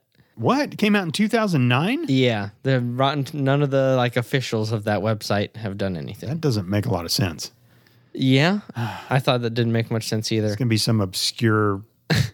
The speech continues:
Speaker 2: But there was twenty-five hundred plus votes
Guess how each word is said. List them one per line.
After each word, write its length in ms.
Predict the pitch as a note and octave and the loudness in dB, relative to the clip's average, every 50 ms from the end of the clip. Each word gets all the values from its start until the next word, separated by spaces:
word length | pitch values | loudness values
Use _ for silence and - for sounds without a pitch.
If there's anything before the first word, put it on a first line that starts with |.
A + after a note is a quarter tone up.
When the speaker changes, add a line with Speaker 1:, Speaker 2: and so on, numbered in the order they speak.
| - _ - - - - - - - - - - - - - _ | -10 _ -20 -20 -20 -20 -20 -20 -20 -20 -20 -20 -20 -20 -18 _
Speaker 2:
But 120 | - D#3+ D#3 | -2 2 2
there 100 | E3+ E3+ | 4 2
was 140 | E3 D3+ - | 2 0 0
twenty-five 600 | - - G#3+ A3 A3 G#3 - F#3+ F3+ F#3 F#3 F3 | 0 2 4 4 4 4 4 2 2 2 2 4
hundred 580 | F3 F#3+ F3 E3+ D#3+ E3 E3 D#3 D3+ D#3 D#3 - _ _ _ _ _ _ _ _ | 4 2 2 4 2 2 2 2 0 -6 -8 -10 _ _ _ _ _ _ _ _
plus 600 | - - F3+ E3 D3+ C#3+ C#3 B2+ - - - - - _ _ _ | 0 2 4 4 4 4 2 0 -2 -4 -4 -8 -12 _ _ _
votes 680 | C3 C3 B2+ C3+ C#3 C3+ B2+ - - - - - - - | -6 0 2 4 4 4 2 0 -4 -8 -8 -8 -8 -10